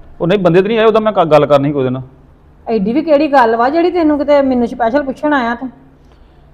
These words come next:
Speaker 1: ਤੇ ਭਾਬੀ ਤੈਨੂੰ ਪੁੱਛਣਾ ਵੀਰ ਬਾਰੇ, ਤੈਨੂੰ ਜ਼ਿਆਦਾ ਪਤਾ ਵੀ ਕਿੱਥੇ ਗਿਆ।
Speaker 2: ਹਾਂ, ਮੈਨੂੰ ਪਤਾ ਨਾ, ਮੈਨੂੰ ਇੱਥੇ ਸਾਈਨ ਕਰਕੇ ਦੇ ਜਾਂਦਾ, ਲਾਈ ਆ ਨਾ ਰਜਿਸਟਰ ਲਾਇਆ ਵਾ,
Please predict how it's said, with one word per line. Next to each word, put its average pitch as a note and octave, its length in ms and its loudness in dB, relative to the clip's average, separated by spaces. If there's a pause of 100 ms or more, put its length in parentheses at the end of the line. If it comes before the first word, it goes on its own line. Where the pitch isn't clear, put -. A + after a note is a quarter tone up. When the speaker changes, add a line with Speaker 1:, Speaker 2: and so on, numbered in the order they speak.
(120)
Speaker 1:
ਤੇ C3 60 -6
ਭਾਬੀ D#3+ 240 2
ਤੈਨੂੰ F#3+ 200 2
ਪੁੱਛਣਾ F#3+ 220 -2
ਵੀਰ G#3 180 0
ਬਾਰੇ, G3 200 4
ਤੈਨੂੰ F3 200 -2
ਜ਼ਿਆਦਾ F#3 160 6
ਪਤਾ F#3 160 2
ਵੀ G#3 60 -2
ਕਿੱਥੇ G3+ 180 -6
ਗਿਆ। A#3+ 120 2
Speaker 2:
ਹਾਂ, A#3+ 300 0
ਮੈਨੂੰ B3+ 280 -2
ਪਤਾ B3+ 260 2
ਨਾ, D4 80 -2
ਮੈਨੂੰ D#4+ 220 0
ਇੱਥੇ D4+ 140 -2
ਸਾਈਨ C4+ 260 -8
ਕਰਕੇ B3+ 260 -6
ਦੇ B3 160 -2
ਜਾਂਦਾ, A#3+ 260 0
ਲਾਈ B3+ 320 0
ਆ C#4+ 80 2
ਨਾ D#4+ 60 -2
ਰਜਿਸਟਰ E4 340 -6
ਲਾਇਆ A#3+ 400 2
ਵਾ, C#4 100 0